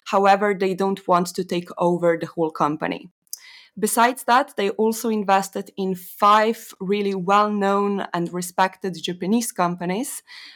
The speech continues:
and they are known for making decisions that are good for shareholders. Uh, they are buying back their shares wisely, they have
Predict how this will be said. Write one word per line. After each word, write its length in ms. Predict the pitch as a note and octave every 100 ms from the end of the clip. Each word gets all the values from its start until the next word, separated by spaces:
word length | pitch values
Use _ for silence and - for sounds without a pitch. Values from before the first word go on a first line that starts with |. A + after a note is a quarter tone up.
| _ -
and 380 | G3 G3 G3+ G3 - -
they 220 | F#3 G#3
are 160 | G#3 G#3+
known 240 | G#3 G#3
for 180 | G#3+ G3
making 440 | F#3+ F#3+ G#3+ G3+
decisions 540 | F#3 F#3 G3 G3 F#3+ F#3
that 160 | F3+
are 120 | F#3 F3+
good 260 | F#3 F#3+
for 200 | - F3+
shareholders. 960 | F3+ F3 E3+ E3+ D#3+ D#3+ D#3 F3+ F3+ - - - - _
Uh, 160 | F3 E3+
they 240 | F3 F3
are 160 | F3 E3+
buying 340 | F#3 F#3+ G3+
back 240 | F#3 F3+
their 140 | F3+ F3+
shares 400 | - F3 F3 F3+
wisely, 680 | E3+ D#3+ E3+ F3+ F3 E3+ E3+
they 300 | D#3+ D#3+ E3
have 420 | F3 E3+ E3 E3